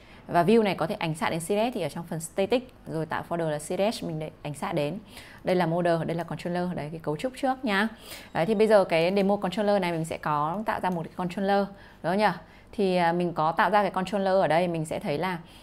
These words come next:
ừm, mình có phần là các cái package, à, rồi mình import, đấy,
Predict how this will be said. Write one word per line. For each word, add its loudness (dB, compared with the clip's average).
ừm, -4
mình -2
có -2
phần 2
là -2
các -8
cái -10
package, 0
à, -4
rồi 0
mình 0
import, 0
đấy, -4